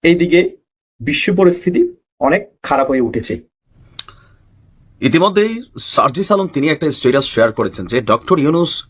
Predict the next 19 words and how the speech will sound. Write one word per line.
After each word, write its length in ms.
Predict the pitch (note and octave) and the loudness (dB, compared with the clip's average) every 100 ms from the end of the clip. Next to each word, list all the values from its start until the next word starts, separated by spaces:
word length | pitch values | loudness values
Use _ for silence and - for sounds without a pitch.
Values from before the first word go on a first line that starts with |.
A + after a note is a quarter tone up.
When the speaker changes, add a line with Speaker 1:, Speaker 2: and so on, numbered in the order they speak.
| F#2+ A2 | -4 -2
Speaker 2:
রেড 180 | A#2+ | 0
লাইন 180 | C#3 D3 | 0 -2
ক্রস 240 | C#3+ A2 - | -2 -2 -2
করছেন। 340 | F#2+ - - - - - - _ - - _ - | -8 -8 -14 -18 -20 -20 -20 _ -20 -20 _ -6
এখন 180 | F3 G#3+ | -4 -2
কেন 240 | - D3 | -2 0
আসলে 280 | G3+ G3 F#3 | 0 -4 -4
সার্জিস 360 | - A#2 B2 - | -2 -4 -2 -2
আলম 140 | C#3 | -2
এই 80 | A#2 | 0
কথা 180 | A2+ C3 | 0 0
বলেছিলেন, 420 | B2 C3+ D3+ A2+ | 0 2 0 0
সকালে 320 | - A#2+ B2 | -4 -4 -2
নিউজটা 300 | A#2+ A2+ A2+ | -2 -2 -2
যারা 160 | C3 B2 | 0 0
দেখেননি 400 | G2 G#2 C3+ A3+ - _ _ | 0 -4 -4 -4 -10 _ _
তারা 260 | A#2 G#2+ G2 G2+ | 0 0 -2 -6
দেখে 220 | B2+ C3+ | -4 -2
নিবেন। 220 | A2 D#2+ | -6 -8